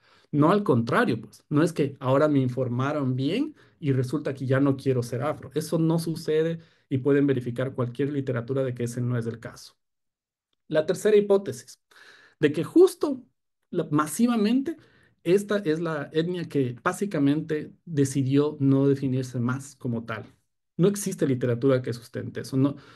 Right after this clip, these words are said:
no podemos analizar datos y luego buscar los conceptos y la teoría. Uno tiene que buscar los conceptos y la teoría y luego analizar los datos. Y ahí uno se va a dar cuenta que no existe este proceso, al menos de una forma tan dramático,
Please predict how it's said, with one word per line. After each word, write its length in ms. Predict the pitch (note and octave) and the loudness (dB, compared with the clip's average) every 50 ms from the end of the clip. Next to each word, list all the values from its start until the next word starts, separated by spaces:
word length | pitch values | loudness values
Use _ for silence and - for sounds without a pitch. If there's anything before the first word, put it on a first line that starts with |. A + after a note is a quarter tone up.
| - - - _ _ _ - | -20 -20 -20 _ _ _ 0
no 200 | - D3+ D#3 D#3+ | 4 4 4 6
podemos 400 | G#3 G3+ F3+ E3+ E3 E3+ F#3 F3 | 6 6 6 8 6 6 6 4
analizar 640 | D#3+ C#3 C3 B2+ B2+ C3 B2+ B2 B2+ C3+ D3 D#3+ D3+ | 4 4 4 4 2 2 0 -2 -2 -2 -2 0 0
datos 400 | C#3 C3+ D#3 E3 E3 F3+ E3+ D#3 | 0 0 -2 -2 -4 -6 -4 -4
y 60 | C3 | -2
luego 320 | A#2+ B2+ C3+ C#3 C#3 C#3+ B2+ | 0 0 0 0 0 0 -2
buscar 460 | B2 A#2+ - - - B2+ C3 C#3 C#3+ | -2 -4 -6 -6 -6 -4 -4 -2 -2
los 180 | C#3+ C#3 C3 | -4 -6 -6
conceptos 580 | - - B2 A2+ A2+ A#2 C3+ B2+ B2+ - C3 B2+ | -4 -6 -4 -4 0 0 -2 -2 -2 -4 -4 -4
y 40 | B2 | -2
la 140 | A#2 A#2 A#2 | -4 -4 -6
teoría. 460 | B2+ B2 - C3 C#3 C#3+ A#2 - - - | -8 -10 -6 -4 -2 -2 -4 -6 -10 -8
Uno 220 | - C#3 C3+ C3+ | -2 2 2 2
tiene 240 | C3 C#3 C#3 C#3+ D#3 | 2 2 0 0 0
que 100 | D#3 D3+ | -2 -4
buscar 360 | C3 A#2 A2+ - - B2+ B2 | -6 -6 -6 -6 -4 -4 -2
los 140 | C#3+ E3 E3 | -2 -2 -2
conceptos 560 | - A#2+ A2 A#2 - C3+ B2+ - - - D#3+ | -4 -6 -6 -4 -4 -4 -4 -4 -6 -8 -4
y 60 | D#3 - | -2 -2
la 140 | A#2 A2 | -2 -2
teoría 360 | - A#2 A2+ B2 C3+ F3+ - - - | -2 -4 -2 -2 -2 -2 -4 -4 -6
y 60 | C3+ | -4
luego 440 | A#2+ A2 A#2 A#2+ C#3+ G3 A#3 F#3+ C#3+ | -4 -2 0 0 2 0 0 0 -2
analizar 420 | A#2 A2 G#2+ - B2 - - B2 | -4 -4 -6 -8 -12 -10 -8 -6
los 160 | A#2+ A#2+ B2 | -4 -4 -4
datos. 420 | B2 F#3+ A3 A#3 - - - - _ _ - - - - _ - | -4 -4 -6 -6 -8 -14 -20 -20 _ _ -20 -20 -20 -12 _ 4
Y 80 | C#3 | 6
ahí 160 | C#3 C#3 D#3 | 6 8 8
uno 160 | F#3 G#3 G3+ G3 | 6 6 4 4
se 100 | - D#3 | 2 0
va 100 | D3+ D3 | 0 0
a 40 | |
dar 80 | D#3 C#3+ | 0 0
cuenta 260 | - D3+ D#3+ E3 E3 | 0 -2 -2 -2 -2
que 100 | E3 - | -2 -2
no 120 | D#3 F3+ G3 | -2 -2 -2
existe 580 | G3+ - - G3+ G3+ G3+ - C#3 C3+ - C#3+ | -4 -2 -2 -2 -2 0 -2 -2 -2 0 -2
este 220 | C#3+ C#3 - D3+ C#3+ | -4 -2 -2 -6 -4
proceso, 580 | - B2+ A#2+ - - C3+ C#3 - D#3 D#3 D#3 - | -4 -6 -4 -2 -2 -4 -2 0 -2 -2 -2 -2
al 120 | D3 C3 | 0 2
menos 260 | B2+ C3+ C3+ C#3 C#3+ C3+ | 2 4 4 4 4 4
de 40 | C#3 | 4
una 140 | C3+ C3+ B2+ | 2 2 0
forma 360 | C3 C3+ C3 C3 B2+ B2 B2 | -2 -4 -2 -2 -2 -4 -4
tan 200 | - B2+ C#3+ D#3 | -4 -4 -4 -2
dramático, 720 | D3 B2 A2 A2 B2 D#3 F#3 - - A#2+ B2 - D3+ D#3 | -4 -4 -2 -2 -2 -2 -4 -4 -8 -8 -8 -8 -10 -10